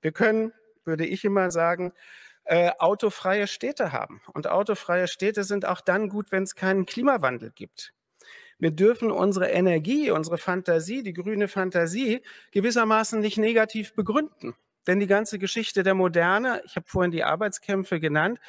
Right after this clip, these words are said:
beruhen ja darauf, dass man darauf bestanden hat, dass Leben etwas anderes sein kann, als der Gegenwartszustand bietet. So, also fangen wir doch an,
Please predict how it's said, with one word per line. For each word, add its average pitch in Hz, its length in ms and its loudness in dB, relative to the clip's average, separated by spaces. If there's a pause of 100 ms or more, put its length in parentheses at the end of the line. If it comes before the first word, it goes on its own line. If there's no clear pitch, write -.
(380)
beruhen 233 560 4
ja 202 160 4
darauf, 202 560 2
dass 185 180 -2
man 196 200 2
darauf 185 260 2
bestanden 196 560 0
hat, 196 160 0
dass 175 160 -2
Leben 202 320 2
etwas 185 400 0
anderes 196 400 -2
sein 170 260 2
kann, 190 280 -2
als - 260 -4
der 175 100 0
Gegenwartszustand 180 1120 -2
bietet. - 460 -10 (400)
So, 269 340 0 (260)
also 180 300 0
fangen 247 520 0
wir 202 120 2
doch 185 300 -2
an, 208 380 -2